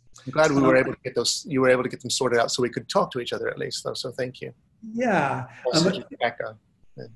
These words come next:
Speaker 2: Right, right, definitely. So next week, um, we're going to be having Grace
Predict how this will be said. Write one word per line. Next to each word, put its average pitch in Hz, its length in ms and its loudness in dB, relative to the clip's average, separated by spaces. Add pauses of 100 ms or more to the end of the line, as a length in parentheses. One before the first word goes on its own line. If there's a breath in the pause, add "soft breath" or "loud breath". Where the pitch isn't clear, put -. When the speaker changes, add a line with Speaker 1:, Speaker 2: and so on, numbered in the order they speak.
(120)
Speaker 2:
Right, 135 680 -2
right, 139 220 -10
definitely. 139 580 -6 (320 soft breath)
So - 160 0
next 202 480 2
week, 131 420 -2
um, 143 300 0
we're 160 140 2
going 175 240 0
to 170 40 2
be 165 100 0
having 156 580 -2
Grace 160 420 2